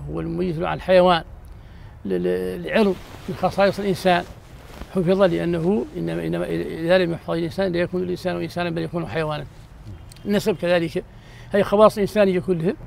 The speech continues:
ترجع إلى المحافظة على هذه النفس البشرية. هذه النفس البشرية كل شيء يمس من،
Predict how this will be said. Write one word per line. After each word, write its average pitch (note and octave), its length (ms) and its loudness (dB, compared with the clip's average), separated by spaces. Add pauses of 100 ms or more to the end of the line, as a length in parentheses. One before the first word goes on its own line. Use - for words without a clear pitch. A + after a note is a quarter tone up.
(1000)
ترجع F#3 400 0
إلى F#3 260 0
المحافظة F3 640 -2
على F3 140 -2
هذه E3 200 -2
النفس E3 260 -6
البشرية. C#3 480 -8 (1300)
هذه A3 120 4
النفس A3 240 2
البشرية E3+ 540 -2 (140)
كل G#3 160 -4
شيء F#3 200 -8
يمس F3+ 400 -2
من، E3 140 -4